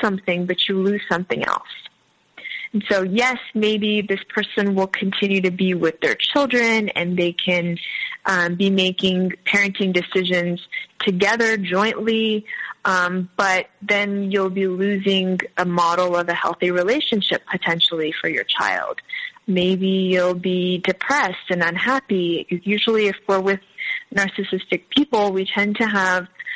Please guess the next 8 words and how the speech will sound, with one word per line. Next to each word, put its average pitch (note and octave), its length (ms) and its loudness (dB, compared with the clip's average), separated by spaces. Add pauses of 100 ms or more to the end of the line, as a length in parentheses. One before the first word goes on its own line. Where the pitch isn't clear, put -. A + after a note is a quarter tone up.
(260)
symptoms G3 500 2
of F3+ 180 -2
depression F3 600 0
and F#3 160 0
anxiety F3 840 0
and F3 100 -4
confusion, F3+ 880 0
hopelessness, F3+ 720 -2